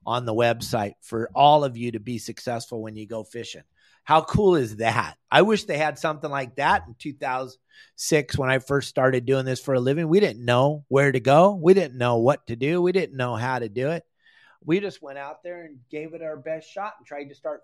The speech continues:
figuring out how to do it. And, uh, all of a sudden, we started to put the puzzle together because, like I say all the time,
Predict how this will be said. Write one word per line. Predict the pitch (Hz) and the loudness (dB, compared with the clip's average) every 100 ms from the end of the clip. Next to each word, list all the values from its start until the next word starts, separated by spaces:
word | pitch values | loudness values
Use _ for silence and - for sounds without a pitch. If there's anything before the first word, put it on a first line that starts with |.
| - | -12
figuring | 156 151 151 | -12 -12 -10
out | 156 151 | -8 -6
how | 139 156 | -4 -4
to | 156 | -4
do | 160 226 | -6 -6
it. | - _ _ _ _ _ _ _ | -8 _ _ _ _ _ _ _
And, | 123 127 120 117 | -10 -8 -8 -8
uh, | 117 117 107 _ _ _ _ _ _ _ _ _ _ _ _ _ _ _ _ _ _ _ _ - | -10 -12 -16 _ _ _ _ _ _ _ _ _ _ _ _ _ _ _ _ _ _ _ _ 2
all | 110 139 | 8 8
of | 147 | 8
a | 151 | 4
sudden, | - 196 202 156 147 _ _ | 8 8 8 2 -10 _ _
we | 143 131 | -6 -2
started | - 143 139 139 | 4 6 6 -2
to | |
put | - 160 156 | 0 0 0
the | |
puzzle | 139 165 202 175 | 0 4 4 2
together | 139 123 127 135 131 | -8 -2 0 -2 -4
because, | 127 131 143 127 | -10 -6 -6 -4
like | 139 135 | -6 -4
I | 139 | -6
say | 123 170 175 160 151 | -4 -2 -2 -2 -6
all | 127 143 151 | -2 0 0
the | 156 | -4
time, | - 185 160 | -6 -4 -4